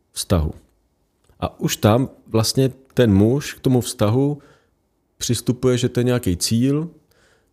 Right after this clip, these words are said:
ve kterým m-, jako musí uspět,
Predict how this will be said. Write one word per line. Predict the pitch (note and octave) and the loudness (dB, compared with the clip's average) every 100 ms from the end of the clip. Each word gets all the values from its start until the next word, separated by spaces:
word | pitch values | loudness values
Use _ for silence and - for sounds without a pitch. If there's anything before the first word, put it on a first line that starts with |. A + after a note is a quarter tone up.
| _ _ - | _ _ -4
ve | A2 | -2
kterým | A2 B2 A#2+ A#2 - | 0 2 2 0 -4
m-, | A#2 - - _ _ | -10 -10 -14 _ _
jako | - A2+ A#2 | -6 -2 0
musí | B2 - | 0 -2
uspět, | - F2 - A2+ A#2+ D3+ E3+ - | -4 -6 0 2 2 0 -8 -18